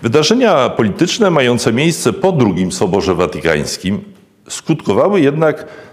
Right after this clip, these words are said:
napięciem na linii Watykan-Izrael i także nie sprzyjały dialogowi katolicko-judaistycznemu. Do nich zaliczyć należy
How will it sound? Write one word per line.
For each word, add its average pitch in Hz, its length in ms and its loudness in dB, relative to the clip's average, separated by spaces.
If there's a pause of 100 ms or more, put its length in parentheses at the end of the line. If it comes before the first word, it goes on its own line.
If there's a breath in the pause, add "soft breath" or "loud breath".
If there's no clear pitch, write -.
(120)
napięciem 90 760 -4
na 95 100 0
linii 95 760 0
Watykan-Izrael 113 1300 -2 (720 loud breath)
i 175 140 -2
także 139 440 -2
nie 170 140 -2
sprzyjały 120 720 -2
dialogowi 131 1000 0 (240)
katolicko-judaistycznemu. 98 1300 -2 (1040 loud breath)
Do 147 100 2
nich 156 220 2
zaliczyć 131 480 0
należy 117 720 2